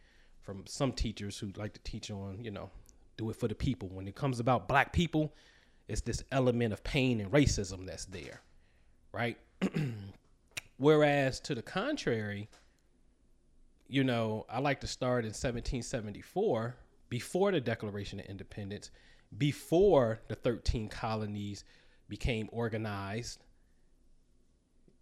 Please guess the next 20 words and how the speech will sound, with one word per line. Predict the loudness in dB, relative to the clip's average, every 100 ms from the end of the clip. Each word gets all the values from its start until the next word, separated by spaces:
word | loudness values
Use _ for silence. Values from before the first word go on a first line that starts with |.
| _ -8
'cause | -2
they | 0
became | 2 2 4
organized | 4 4 4 2 0 -2 -4
in | -6
the | -6
Articles | -4 -4 -4 -6 -6
of | -10
Confederation | -10 -6 -6 -4 -6 -6 -8
and | -10
the |
Perpetual | -12 -10 -8 -8 -8 -8
Union | -2 -2 -2 -8 -14 -20 -20 -20 -20 _ -18 -12
of |
seventeen | -6 -6 -6 -8 -8
seventy-seven, | -8 -8 -10 -12 -12 -8 -4 -4 -4
if | -8 -8
I'm | -6
not | -8
mistaken. | -10 -10 -10 -10